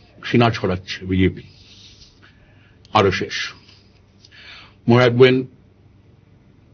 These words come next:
তৃণমূলের আমলেই কিন্তু বাংলায় বিজেপির বারবারন্ত। কে এই নরেন্দ্র মোদী, কে এই মমতা ব্যানার্জি?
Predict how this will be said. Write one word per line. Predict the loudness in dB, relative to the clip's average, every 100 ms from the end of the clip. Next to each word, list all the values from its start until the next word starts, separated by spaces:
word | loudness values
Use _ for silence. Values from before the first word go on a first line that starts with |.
| _ 2
তৃণমূলের | 4 6 8 8 6
আমলেই | 2 4 4 4 0 -8 _ _ _
কিন্তু | -2 0 0
বাংলায় | 0 0 4 4
বিজেপির | 2 2 2 2 0
বারবারন্ত। | 0 2 2 0 -6 -10 -12 -14 _ _ -20 _ _ _ -20 -20 -20 -20 -20 _ _
কে | 4
এই | 6 8 6
নরেন্দ্র | 4 2 0 0
মোদী, | -2 -2 -8 -18 _ _ _ _ _ _ -20 _
কে | 6 8
এই | 8
মমতা | 4 4 2
ব্যানার্জি? | 0 -2 -4 -10